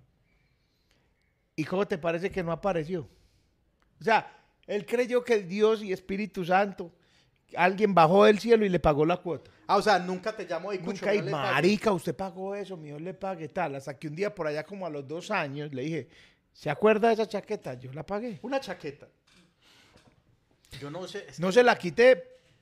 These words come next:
Speaker 1: porque no me servía, pero, <laughs> pero le voy a decir, cuando ya le dije, se emputó.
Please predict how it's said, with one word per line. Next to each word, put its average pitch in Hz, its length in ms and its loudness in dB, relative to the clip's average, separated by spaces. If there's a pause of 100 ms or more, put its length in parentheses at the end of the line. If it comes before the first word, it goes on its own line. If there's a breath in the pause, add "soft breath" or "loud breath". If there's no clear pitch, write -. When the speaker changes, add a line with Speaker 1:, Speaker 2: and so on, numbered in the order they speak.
(140)
Speaker 1:
porque 160 360 2
no 165 140 -2
me 190 120 -2
servía, 147 500 -4
pero, 175 220 -6
<laughs> - 1400 2
pero 214 200 6
le 202 100 0
voy 208 100 6
a 240 40 8
decir, 214 380 0 (800 soft breath)
cuando 185 300 2
ya 196 160 -2
le 233 140 -2
dije, 226 360 -2
se 165 80 -10
emputó. 151 500 -10